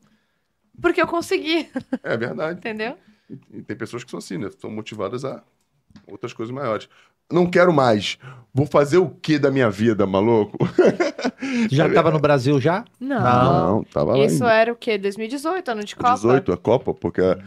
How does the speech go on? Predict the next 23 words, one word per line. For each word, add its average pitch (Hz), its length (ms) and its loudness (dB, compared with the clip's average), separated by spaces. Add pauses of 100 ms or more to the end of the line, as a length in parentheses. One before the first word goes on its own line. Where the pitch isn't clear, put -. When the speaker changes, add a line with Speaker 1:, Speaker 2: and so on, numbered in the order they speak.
(140)
Speaker 2:
ela 95 180 2
foi 127 140 2
pra 131 120 2
Copa 123 300 0
como, 190 1040 4 (600)
é, 85 1080 2
comentarista, 139 640 2
né, 107 160 0
do 104 100 -4
canal. 139 260 2
Speaker 1:
Exato. 220 300 2
Eu 220 220 -2
fui, 254 460 -6
essa, 208 240 -4
a 208 60 -6
Copa 262 300 -8
da 226 120 -6
Rússia, 220 480 -10
bom, 190 180 -12
eu 190 100 -8
comecei, 214 440 -12
fiz 254 180 -20
toda 233 160 -12